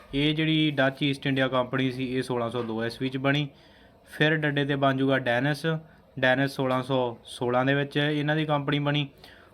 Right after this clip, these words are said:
ਫੱਫੇ ਤੇ ਬਣ ਜੂਗਾ ਫਰਾਂਸੀਸੀ। ਸੋਲਾਂ ਸੌ ਚੌਂਹਠ ਦੇ ਵਿੱਚ, ਅਹ, ਫਰਾਂਸੀਸੀ ਕੰਪਨੀ ਬਣੀ ਔਰ ਸੋਲਾਂ ਸੌ ਅਠਾਹਠ ਦੇ ਵਿੱਚ ਇਹਨਾਂ ਨੇ ਆਪਣੀ ਪਹਿਲੀ ਫੈਕਟਰੀ ਖੋਲ੍ਹੀ ਸੀਗੀ। ਔਰ ਸੱਸੇ ਤੇ ਬਣ ਜੂਗਾ ਸਵੀਡਿਸ਼।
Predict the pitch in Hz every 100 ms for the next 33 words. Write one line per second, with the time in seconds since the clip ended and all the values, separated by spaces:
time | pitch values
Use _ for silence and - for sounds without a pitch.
0 | - - - 147 - 160 160 151 139 135
1 | 135 131 120 123 139 135 156 156 - -
2 | - - 131 131 131 139 139 131 147 160
3 | 160 151 156 151 147 - - - - 135
4 | 127 131 127 131 151 147 151 147 151 147
5 | 151 156 147 143 - 131 139 143 147 139
6 | 147 170 170 147 139 143 143 131 131 123
7 | 135 143 139 123 - 131 113 113 113 110
8 | 104 98 - - - - - - - -
9 | 143 139 151 160 160 151 143 139 139 139
10 | 139 123 123 147 156